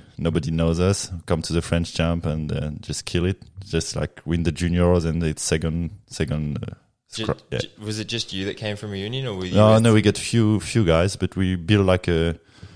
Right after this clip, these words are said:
Speaker 1: a kind of national team
Speaker 2: Yeah.
Speaker 1: with four people. And this year in French Champ, I get second. My,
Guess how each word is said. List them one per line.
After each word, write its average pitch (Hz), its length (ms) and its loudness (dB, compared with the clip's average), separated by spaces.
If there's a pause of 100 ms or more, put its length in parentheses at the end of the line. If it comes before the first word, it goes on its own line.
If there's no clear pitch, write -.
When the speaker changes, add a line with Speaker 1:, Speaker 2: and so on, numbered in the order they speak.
(180)
Speaker 1:
a - 60 -8
kind 92 240 2
of - 140 -2
national 87 380 2
team 92 360 0 (320)
Speaker 2:
Yeah. 101 140 -6
Speaker 1:
with - 180 0
four 85 240 2
people. 90 460 -2 (180)
And 78 220 -2
this 87 220 0
year 87 180 4
in 85 100 0
French 82 320 -2
Champ, 82 240 -2
I 82 60 0
get 80 220 -2
second. 92 500 0
My, 80 400 -2